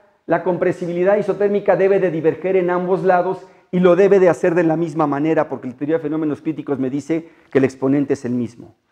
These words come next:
Y entonces, resulta ser que la compresibilidad diverge, eh,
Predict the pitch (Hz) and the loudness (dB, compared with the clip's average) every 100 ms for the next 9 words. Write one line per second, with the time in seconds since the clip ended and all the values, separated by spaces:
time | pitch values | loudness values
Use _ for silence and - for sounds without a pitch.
0 | _ _ _ - 156 170 196 202 180 151 | _ _ _ 2 2 2 0 -2 -2 -6
1 | - - _ - 165 170 214 226 - 170 | -8 -20 _ -4 -4 -2 -4 -4 0 -2
2 | 117 - - 156 143 - - - 151 175 | -2 -10 -4 -2 -2 -6 -20 -2 -2 0
3 | 175 175 175 165 170 190 226 233 214 220 | -2 -2 -2 -6 0 0 0 2 4 4
4 | 151 - 113 - _ _ _ _ _ _ | 0 -4 -10 -12 _ _ _ _ _ _
5 | _ _ 147 143 131 - - | _ _ 2 2 0 -4 -20